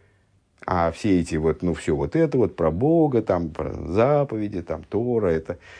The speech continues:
ну, и будет время, будет здоровье, так. Нет, для него это было главным. Помните историю, когда он, э, согласился быть брошенным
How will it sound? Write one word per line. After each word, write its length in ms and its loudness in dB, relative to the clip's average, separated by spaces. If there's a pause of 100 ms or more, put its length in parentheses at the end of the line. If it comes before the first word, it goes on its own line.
(120)
ну, 600 6
и 300 -2
будет 360 2
время, 460 2
будет 320 -2
здоровье, 580 4
так. 300 -10 (1000)
Нет, 220 -6
для 180 2
него 300 6
это 180 4
было 260 4
главным. 520 2 (1300)
Помните 300 -2
историю, 380 -2
когда 240 -2
он, 280 -4
э, 320 -4
согласился 540 -4
быть 220 -4
брошенным 500 -4